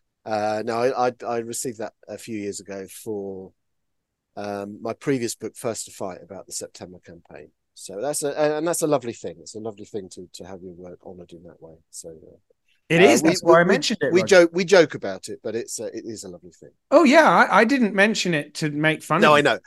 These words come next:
Speaker 1: I joke, I joke about it,
Speaker 2: Do you?
Speaker 1: but, uh, you know,
Speaker 2: Right.
Speaker 1: it is, it is hanging in the loo, and it's a, it's a lovely thing.
Speaker 2: Well, well,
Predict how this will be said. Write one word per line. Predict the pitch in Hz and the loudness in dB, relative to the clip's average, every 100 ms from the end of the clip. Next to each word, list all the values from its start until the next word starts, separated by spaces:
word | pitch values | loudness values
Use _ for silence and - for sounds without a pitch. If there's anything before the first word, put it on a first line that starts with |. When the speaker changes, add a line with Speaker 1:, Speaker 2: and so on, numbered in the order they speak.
| _ | _
Speaker 1:
I | - 165 | 4 4
joke, | 143 117 101 80 | 4 -2 -4 -6
I | 120 123 | 2 2
joke | - 80 _ - | 0 -12 _ -20
about | - _ | -20 _
it, | - | -6
Speaker 2:
Do | 131 | -2
you? | |
Speaker 1:
but, | 117 95 - | -2 -6 -6
uh, | 104 92 | -6 -8
you | 104 | -12
know, | 98 | -12
Speaker 2:
Right. | 85 | -6
Speaker 1:
it | 123 | -2
is, | 139 139 - - | 0 -2 -4 -8
it | 120 | -6
is | 131 - | -6 -6
hanging | 143 135 120 | -6 -6 -6
in | 127 | -6
the | 110 | -8
loo, | 98 92 90 90 - | -10 -12 -14 -16 -18
and | 98 | -20
it's | - - | -18 -18
a, | 90 90 | -20 -20
it's | 82 - | -20 -20
a | |
lovely | 90 90 | -20 _
thing. | 85 69 _ _ _ _ _ _ _ _ | -20 -20 _ _ _ _ _ _ _ _
Speaker 2:
Well, | 165 190 202 | 4 6 6
well, | 190 180 185 - | 6 8 6 2